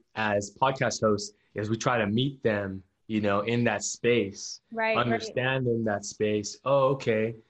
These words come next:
Speaker 1: You know, whether we agree with some things or not, or what, it's all about, like, "Oh, let me, let me hear what you gotta say." Oh, okay. So that somebody could be like, "Oh, I, I, I see where you're coming from.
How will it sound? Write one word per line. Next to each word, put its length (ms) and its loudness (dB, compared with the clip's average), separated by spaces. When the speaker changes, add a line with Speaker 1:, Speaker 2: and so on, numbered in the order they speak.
Speaker 1:
You 120 2
know, 160 2
whether 400 2
we 480 2
agree 360 2
with 140 4
some 200 4
things 280 2
or 80 2
not, 480 2
or 120 2
what, 320 2
it's 140 0
all 160 4
about, 260 2
like, 120 -2
"Oh, 140 0
let 120 2
me, 200 2
let 160 0
me 100 2
hear 180 2
what 180 0
you 60 -4
gotta 180 2
say." 320 2
Oh, 340 2
okay. 320 2
So 180 -2
that 140 4
somebody 460 2
could 160 -8
be 100 0
like, 300 0
"Oh, 140 2
I, 260 2
I, 140 -4
I 80 0
see 300 2
where 120 6
you're 140 2
coming 440 -2
from. 340 -2